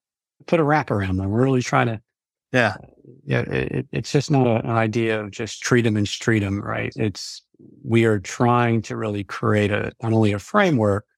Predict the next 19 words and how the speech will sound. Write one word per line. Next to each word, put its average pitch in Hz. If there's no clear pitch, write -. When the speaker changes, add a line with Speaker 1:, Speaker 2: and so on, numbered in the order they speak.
Speaker 1:
what, 117
what 110
we 107
call 104
it 104
in 104
the 101
academic 107
world 104
around 104
a 95
patient, 104
but -
really 135
trying 104
to 101
listen 123
to 160
understand. 147